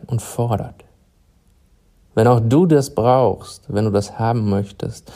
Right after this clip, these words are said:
wenn du glaubst, dass wir beide zu gemeinsam den Weg gehen können, ja, dann melde dich.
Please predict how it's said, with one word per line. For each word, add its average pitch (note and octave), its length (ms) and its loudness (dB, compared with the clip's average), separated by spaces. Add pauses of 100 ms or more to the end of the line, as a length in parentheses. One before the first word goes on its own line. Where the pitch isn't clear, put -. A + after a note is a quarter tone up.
(360)
wenn A2+ 140 4
du A2 80 6
glaubst, B2+ 460 2
dass A2+ 180 0
wir C#3+ 160 4
beide B2 560 2
zu A2 220 -4
gemeinsam A#2 760 2
den A2 200 0
Weg A#2 320 -2
gehen G#2 320 -2
können, G2+ 400 -4 (440)
ja, A2+ 100 2
dann G#2 200 2
melde A2+ 260 2
dich. - 380 -6